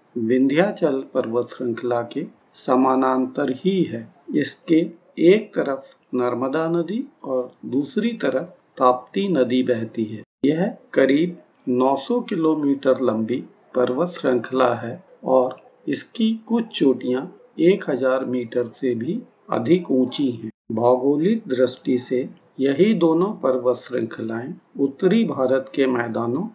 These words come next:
और दक्षिण के पठारी हिस्से को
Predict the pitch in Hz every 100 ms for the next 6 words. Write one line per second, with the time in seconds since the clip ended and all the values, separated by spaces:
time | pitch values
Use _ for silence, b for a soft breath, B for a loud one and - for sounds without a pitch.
0 | _ _ 147 151 180 - _ - 127 131
1 | - 208 208 - 151 - 117 - 123 131
2 | 185 220 - 131 - 139 127 139